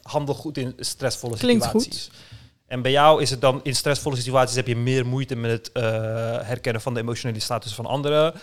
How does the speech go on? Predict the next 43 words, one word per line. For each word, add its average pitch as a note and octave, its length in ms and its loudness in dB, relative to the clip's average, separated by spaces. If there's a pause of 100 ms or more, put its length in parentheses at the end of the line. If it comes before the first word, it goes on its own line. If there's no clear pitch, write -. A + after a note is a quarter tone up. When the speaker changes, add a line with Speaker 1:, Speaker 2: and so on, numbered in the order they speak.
(260)
Speaker 1:
En A#2 100 -14
dat A2+ 120 -8
zou A#2 180 4
impact B2 420 -2
kunnen B2+ 220 -6
hebben A2+ 320 -2
op, B2 280 -8
eh, A2 300 -2 (120)
eenzaamheid, B2+ 800 0 (280)
eh, A#2+ 100 -10 (100)
parenting B2+ 440 2
skills A#2+ 400 -2
en A#2 140 -8
socializing - 640 -8
skills. - 380 -12
Speaker 2:
Maar G3+ 100 -4
dit G#3+ 140 2
is B3 120 2
een A3 60 0
magnitude A3 580 -2
twee G#3+ 260 2 (100)
punt F#3 220 -4
acht, F3+ 260 -2
dus E3 120 -4
hoe F3 160 2
serieus F#3 460 2
moet F3+ 160 -4
je F3 80 -4
dit F3 100 -4
Speaker 1:
Ja, D#3+ 100 6
Speaker 2:
nemen? F3 140 8
Speaker 1:
maar E3 160 6
die D#3+ 100 2
magnitudes F3 420 4
zijn D3 260 6
meer D#3+ 260 2
op D3 320 0
gezondheidsdingen. G#2+ 1040 -4
Dus F#2+ 200 -2
Speaker 2:
Mm. F3 60 -4
Speaker 1:
echt A2+ 200 -2
dingen B2+ 240 4
die, A2 400 0